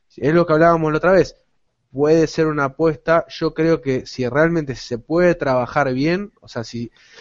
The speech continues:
si todos entran, eh, en el sistema, eh, de manera pareja y equilibrada, y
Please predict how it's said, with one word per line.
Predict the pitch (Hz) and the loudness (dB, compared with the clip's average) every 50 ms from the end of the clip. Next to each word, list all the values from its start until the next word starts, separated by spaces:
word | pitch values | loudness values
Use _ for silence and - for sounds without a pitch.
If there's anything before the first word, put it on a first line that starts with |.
| - _ _ | -20 _ _
si | _ - - 135 127 | _ -12 -8 -8 -6
todos | - - 185 196 202 185 190 - | -2 0 2 2 2 2 0 -2
entran, | 185 175 170 - 147 143 139 135 131 - _ - | -2 -2 -2 -2 -2 -2 -2 -4 -6 -10 _ -10
eh, | 113 123 120 117 117 113 113 107 _ _ _ - | -6 -4 -4 -2 -2 -4 -6 -8 _ _ _ -14
en | - 117 120 117 120 | -10 -8 -8 -6 -6
el | 120 120 117 | -6 -6 -6
sistema, | - - 123 - - 156 147 127 117 110 98 95 _ _ _ _ _ _ _ _ _ _ _ _ _ _ _ _ - | -8 -10 -10 -4 0 0 0 0 0 -8 -12 -14 _ _ _ _ _ _ _ _ _ _ _ _ _ _ _ _ -14
eh, | - 107 107 107 104 104 101 101 98 98 98 98 92 | -8 -6 -6 -4 -4 -4 -6 -6 -8 -8 -10 -10 -12
de | 92 95 107 113 117 113 | -14 -12 -6 -4 -4 -4
manera | 117 113 120 127 135 139 139 135 135 131 127 127 123 120 120 117 120 117 117 117 117 113 113 113 113 113 113 110 - _ | -2 -4 -2 -2 -2 0 2 2 2 2 2 2 2 0 0 0 0 0 0 0 0 0 -2 -2 -2 -2 -4 -6 -10 _
pareja | - 123 123 131 147 151 143 - - 117 | -4 -2 0 2 2 0 0 0 -4 -6
y | 117 113 | -4 -4
equilibrada, | 113 110 - - 113 113 113 120 127 143 165 185 196 202 180 127 101 - _ _ _ _ _ _ _ _ _ - | -4 -4 -6 -6 -6 -2 -2 0 2 4 4 4 4 2 0 -2 -6 -10 _ _ _ _ _ _ _ _ _ -4
y | 127 131 127 123 | -4 -2 -2 -4